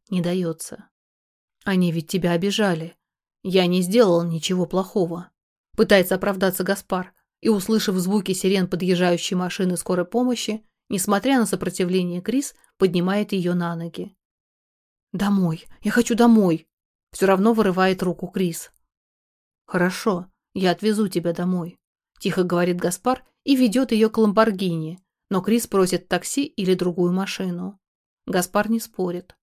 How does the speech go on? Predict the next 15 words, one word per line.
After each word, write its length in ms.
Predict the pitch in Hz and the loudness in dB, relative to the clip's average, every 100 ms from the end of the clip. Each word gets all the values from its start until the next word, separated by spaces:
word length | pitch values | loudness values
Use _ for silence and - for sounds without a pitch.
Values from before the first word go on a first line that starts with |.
| _ _ _ | _ _ _
передаёт 480 | 190 196 196 208 190 | 2 4 4 4 2
Крис 280 | - 208 - | 0 0 0
одному 400 | 196 185 185 190 | -2 0 0 0
из 120 | 180 | -2
своих, 500 | - 175 190 277 - _ - | -2 0 0 -2 -6 _ -8
а 140 | 180 | -4
сам 220 | - 214 | 0 0
садится 460 | 233 185 175 160 180 | 0 -4 -4 -6 -4
в 40 | |
Ламборгини. 800 | 185 180 185 175 175 180 175 180 _ _ _ _ _ _ _ _ _ _ | -2 -2 -2 -6 -8 -8 -8 -12 _ _ _ _ _ _ _ _ _ _
Он 180 | 226 226 | 4 6
напугал 480 | 220 226 196 170 156 | 4 2 2 2 0
Крис, 380 | - 170 - - | -8 -12 -14 -6
не 120 | 208 | -4
сдержался. 800 | 196 202 196 175 170 - - 202 | -2 -2 0 -2 -2 -6 -12 -14